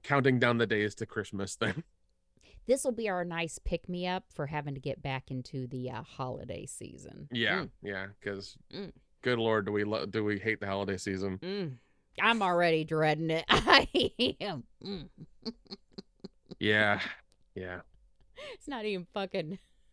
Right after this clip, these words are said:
Speaker 2: <laughs> May just started, and I'm like, "Ugh." <laughs> November.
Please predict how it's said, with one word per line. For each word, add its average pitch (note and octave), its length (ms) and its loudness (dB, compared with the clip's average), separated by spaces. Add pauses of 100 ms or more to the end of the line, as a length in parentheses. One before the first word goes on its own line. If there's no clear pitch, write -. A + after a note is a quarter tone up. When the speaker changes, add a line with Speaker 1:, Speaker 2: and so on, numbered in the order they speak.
(160)
Speaker 2:
<laughs> D#5 300 -10
May G3+ 480 2
just F3 220 -2
started, E3 340 2
and D3 100 -4
I'm D3 120 -4
like, C#3 260 -6
"Ugh." G3 240 0 (480)
<laughs> - 720 -6
November. B2 640 -4